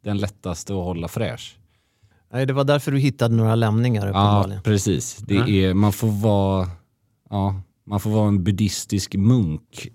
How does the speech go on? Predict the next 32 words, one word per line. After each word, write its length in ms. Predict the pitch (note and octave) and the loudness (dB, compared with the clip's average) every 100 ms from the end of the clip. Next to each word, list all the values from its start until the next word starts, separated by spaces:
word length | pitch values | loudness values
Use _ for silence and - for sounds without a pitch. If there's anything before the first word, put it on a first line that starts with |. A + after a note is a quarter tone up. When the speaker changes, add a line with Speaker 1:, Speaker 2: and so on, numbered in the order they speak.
| F2+ | -6
Speaker 1:
av, 340 | E2+ D#2 D#2 | -6 -6 -6
eh, 480 | E2+ D#2+ D2+ D2+ C2 - - D#2+ C#2 - | -4 -4 -6 -6 -10 -14 -20 -20 -20 -20
liksom 400 | - E2 E2 F2 | -20 -12 -4 -2
tålamod 520 | D#2+ F2 D#2+ D#2 G2 E2+ | 0 2 2 2 2 2
när 100 | E2+ | -2
man 240 | D#2+ D#2 | -2 -4
äter 640 | C2+ E2 D#2+ - G2 D#2+ E2 _ _ _ | -2 -4 -6 -4 -4 -4 -10 _ _ _
och 80 | E2 | -6
har 120 | E2 | -4
de 120 | D#2 | -2
här 100 | D#2+ | -4
på 180 | D2 D2 | -4 -8
sig. 160 | - - | -8 -10
För 140 | - | -8
det 360 | F2 F2+ F2+ F2+ | -2 0 0 0
är, 160 | E2+ D#2+ - - _ _ _ | -2 -6 -12 -20 _ _ _
det 80 | G2+ | 0
är 40 | |
minsta 380 | G#2 G#2 F2+ - | 4 4 2 0
lilla, 360 | G#2 G2+ G2+ E2 | 0 2 2 0
alltså. 240 | C2 D#2 - _ | -4 -8 -10 _
Speaker 2:
Jag 220 | - D3 D3+ | 0 2 4
har, 240 | D#3+ D#3+ | 4 4
eh, 420 | D#3+ - - - - | 2 -4 -16 -10 -4
grå 640 | C3+ C#3+ D#3+ E3+ D#3+ C#3 | 2 4 6 6 4 2
babycord, 920 | C#3 D3+ D3 A#2+ A2+ - A#2 A2 G2+ | 2 4 4 2 -2 0 2 2 2
eh, 380 | A2 G#2 G2+ G2+ | 0 2 0 -2
Speaker 1:
Mm. 420 | G#2 A2+ A2 A#2+ | -4 -6 4 4
Speaker 2:
Manchester 920 | A#2 G#2+ G#2 G#2+ - D#3 - - - | 6 2 2 0 -2 -4 -6 -10 -10
till 180 | - G#2 | -8 -8
min, 480 | G1+ G#1 G#2 A1 A1 | -8 -8 -10 -12 -14
eh, 440 | - - - A2 | -14 -12 -12 -12